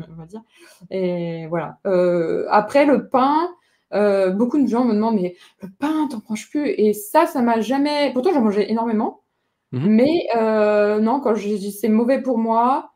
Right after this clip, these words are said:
Speaker 1: euh, je sais qu'il y avait des recettes, euh, mais, euh, bon, moi, qu'en plus, je, je prenais pas les amandes, tout ça, c'était un peu plus complexe, tu vois, il y a des, des pains sans,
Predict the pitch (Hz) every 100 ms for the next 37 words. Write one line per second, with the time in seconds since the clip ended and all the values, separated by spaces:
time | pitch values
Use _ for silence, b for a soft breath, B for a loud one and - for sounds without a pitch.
0 | _ _ _ 214 214 208 202 196 185 190
1 | 208 196 190 190 247 214 240 226 214 220
2 | 233 233 214 196 202 190 190 185 185 190
3 | 196 196 190 208 190 180 - 196 185 190
4 | 190 190 196 202 - 202 - 175 180 180
5 | 185 190 226 233 - 202 185 175 175 175
6 | 196 190 - 180 175